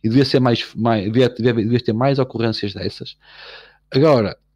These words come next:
eh, acho altamente, sim senhor, isso, então, então como consumidor acho que, eu, eu acho que o ga-, que o Stadia tem tudo para ser uma coisa potencialmente disruptiva e completamente, completamente, eh,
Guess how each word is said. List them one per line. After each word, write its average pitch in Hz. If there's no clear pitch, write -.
eh, -
acho 131
altamente, 117
sim 120
senhor, 110
isso, 123
então, 127
então 120
como 127
consumidor 123
acho 117
que, -
eu, 123
eu 117
acho 120
que -
o 113
ga-, 113
que -
o -
Stadia 123
tem 120
tudo 123
para 117
ser -
uma 123
coisa 117
potencialmente 127
disruptiva 110
e 113
completamente, 117
completamente, 110
eh, 101